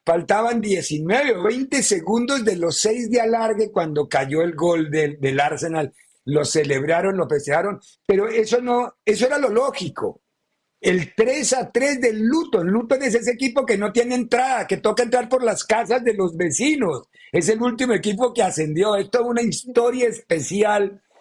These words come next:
de, del equipo, del estadio, de, de, de mucha... y además, ojo,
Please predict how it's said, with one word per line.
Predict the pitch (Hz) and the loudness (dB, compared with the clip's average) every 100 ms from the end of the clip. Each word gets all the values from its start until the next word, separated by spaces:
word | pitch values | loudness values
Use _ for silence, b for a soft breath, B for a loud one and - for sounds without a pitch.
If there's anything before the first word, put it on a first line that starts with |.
| b - | b -2
de, | 165 185 | 0 0
del | 160 170 160 | 0 0 0
equipo, | 147 - 214 196 - 202 196 | -4 0 0 0 0 2 2
del | 170 160 | 0 -2
estadio, | 139 - - 196 196 202 196 196 - b b - | -4 -4 0 0 2 2 0 -2 -6 b b -2
de, | 170 180 185 | -2 -2 -2
de, | 185 202 196 | 0 0 0
de | 190 | -2
mucha... | 208 226 240 - | 0 0 -2 -4
y | 170 180 | 0 2
además, | 165 160 185 196 | 2 0 -2 0
ojo, | - - 151 117 | 0 0 0 -4